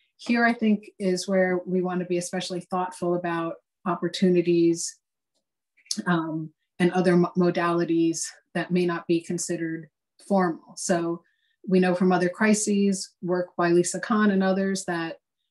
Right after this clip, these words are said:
for youth entering a labor market in a recession, it takes approximately ten years for wages to recuperate. That's for, um, the most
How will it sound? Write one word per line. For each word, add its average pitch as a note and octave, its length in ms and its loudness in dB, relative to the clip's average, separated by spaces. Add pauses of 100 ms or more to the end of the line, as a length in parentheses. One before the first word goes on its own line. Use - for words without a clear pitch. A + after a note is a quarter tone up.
(140)
for F#3+ 100 2
youth F#3 420 4
entering A3 420 4
a G#3 40 4
labor G#3 220 2
market G3 360 0
in G3 120 2
a F#3+ 40 0
recession, F#3+ 520 -4
it F3+ 100 -8
takes F3+ 280 -6
approximately E3+ 960 -2
ten G3 320 4
years F#3 360 2
for F3 120 -2
wages F3 360 0
to E3 120 -10
recuperate. A3 760 -2 (340)
That's F3 260 -2
for, F3 520 0
um, D#3 360 -6
the E3+ 100 0
most E3 500 -2